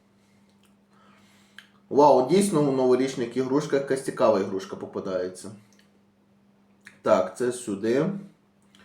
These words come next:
Е, чекайте, зараз подивимося інструкцію. Давно вже кіндерю. Та, тут різні є ігрушки.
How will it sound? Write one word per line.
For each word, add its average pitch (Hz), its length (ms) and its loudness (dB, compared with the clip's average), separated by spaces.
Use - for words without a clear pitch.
Е, 107 680 -4
чекайте, 113 360 0
зараз 127 260 4
подивимося 120 400 -6
інструкцію. 92 680 -10
Давно 123 380 0
вже 101 180 -4
кіндерю. 95 400 -8
Та, 127 300 6
тут 135 200 -2
різні 135 440 2
є 113 180 4
ігрушки. 143 720 0